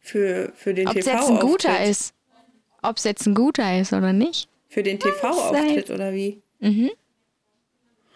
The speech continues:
Speaker 1: Ha. Eine Reise.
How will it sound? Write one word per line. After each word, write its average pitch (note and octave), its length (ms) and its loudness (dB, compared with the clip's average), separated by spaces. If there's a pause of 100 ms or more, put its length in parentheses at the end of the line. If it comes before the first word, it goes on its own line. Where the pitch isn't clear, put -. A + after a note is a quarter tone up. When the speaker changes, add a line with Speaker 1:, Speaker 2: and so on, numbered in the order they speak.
Speaker 1:
Ha. G3 760 -4 (1700)
Eine F#3 220 -2
Reise. G3 800 -2